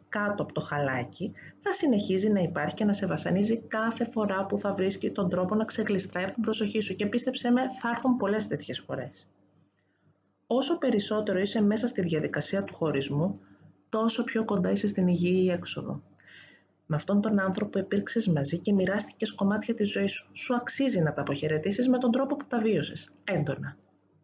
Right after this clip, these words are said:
Συνειδητοποιώντας τον τρόπο που ένιωσες μετά το χωρισμό, θα μάθεις να διαχειρίζεσαι με πιο υγιή τρόπο τα συναισθήματά σου γενικά.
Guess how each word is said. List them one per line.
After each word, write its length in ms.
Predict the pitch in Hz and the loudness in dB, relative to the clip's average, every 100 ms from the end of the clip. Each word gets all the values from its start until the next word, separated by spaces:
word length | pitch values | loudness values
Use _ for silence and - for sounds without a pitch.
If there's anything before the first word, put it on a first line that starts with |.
| _ _ _ _ _ | _ _ _ _ _
Συνειδητοποιώντας 880 | - 220 214 185 196 180 190 226 285 | -4 0 2 0 -2 0 2 2 0
τον 160 | 226 180 | 0 0
τρόπο 340 | 185 202 202 | 2 2 0
που 160 | 185 190 | -2 0
ένιωσες 460 | 185 175 151 160 | 2 2 2 0
μετά 200 | 165 165 | 0 0
το 100 | 185 | -2
χωρισμό, 460 | 202 190 - - 160 | 0 0 -2 -4 -4
θα 120 | 196 | 2
μάθεις 480 | 202 196 170 - 180 | 2 2 0 -2 0
να 100 | 196 | 2
διαχειρίζεσαι 640 | 185 185 190 226 240 - 226 | 2 2 2 2 2 0 2
με 100 | 202 | 2
πιο 200 | - 262 | 2 2
υγιή 420 | 240 190 208 214 | 2 2 0 0
τρόπο 500 | 190 175 156 - 180 | -2 0 0 -2 -4
τα 120 | 196 | -2
συναισθήματά 760 | 190 196 185 - 233 262 233 240 | 0 2 2 0 4 4 4 0
σου 140 | - | 0
γενικά. 580 | 233 208 180 185 156 | 2 2 2 0 -4